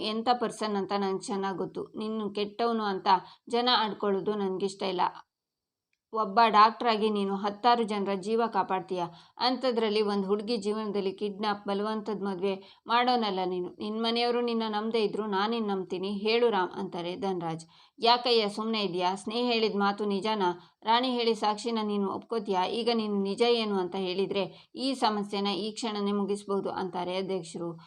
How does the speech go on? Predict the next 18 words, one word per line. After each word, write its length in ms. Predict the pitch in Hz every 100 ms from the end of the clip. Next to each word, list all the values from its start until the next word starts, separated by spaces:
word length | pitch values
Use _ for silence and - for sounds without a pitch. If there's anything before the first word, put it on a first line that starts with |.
| _ -
ರಾಮ್, 300 | 233 240 233 - _ _ -
ನಾನು 320 | 220 226 240 226 208 -
ಓದ್ದವ್ರನ್ನ 840 | 214 240 240 - 202 226 214 202 208
ನಂಬಲ್ಲಪ್ಪ. 580 | 202 196 196 202 190 -
ಹಾಗಾಗಿ 600 | 180 185 196 220 240 247
ಎಷ್ಟೋ 300 | 247 220 233
ಸಲ 200 | 240 247 233
ನಿನ್ಗೆ 300 | 220 208 208
ಬೈದು 380 | 202 196 196 208
ಬೇಜಾರ್ 360 | 196 185 208 202
ಮಾಡಿದ್ದೀನಿ. 520 | 180 170 180 175 165 - -
ಅದನ್ನ 280 | - 196 240
ಮನ್ಸಲ್ಲಿ 460 | 254 240 233 247 226
ಇಟ್ಕೊಂಡು 380 | 214 214 196 208
ನನ್ 260 | 208 190
ಮಗಳಿಗೆ 380 | 208 208 196 196
ತೊಂದ್ರೆ 320 | 202 175 180
ಕೊಡ್ಬೇಡಪ್ಪ. 540 | 196 190 165 175 170